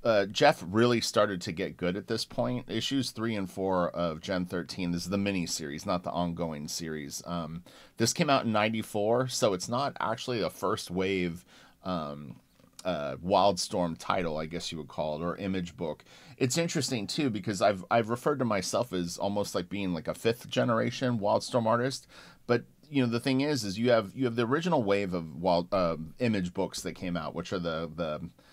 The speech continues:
founders of Image. Then you have kind of a second wave, which is, in a weird way, um, even though Whilce Portacio was definitely part of the Image, um, group,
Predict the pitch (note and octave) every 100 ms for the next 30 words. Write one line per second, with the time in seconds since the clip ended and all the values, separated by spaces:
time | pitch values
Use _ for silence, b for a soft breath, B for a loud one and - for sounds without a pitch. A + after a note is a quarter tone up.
0 | b b - A#2 A2+ F#2+ F2+ E2 F2 E2+
1 | D#2+ C2 A#1 - - b b _ _ _
2 | _ _ A#2 D3 E3+ D3 - D3 B2+ G#2+
3 | - - D#3+ G#2 E2+ E2+ D#2+ F2+ F#2 G#2
4 | F#2 F2 - _ _ _ _ _ _ _
5 | _ - A#2 G#2+ A#2+ C3 A#2+ F#2+ - B
6 | B B A2 G3 F#3+ - - D3+ D#3 B2
7 | A2 A#2+ - B2+ - G#2 - A2+ F#2 F2+
8 | F2+ A2 - F#2+ F2 F#2+ G#2 - E2+ E2+
9 | G2 G2 F#2+ F2 D#2+ - - E2+ D#2+ C#2+
10 | D2+ - - G2+ D#3 A3+ -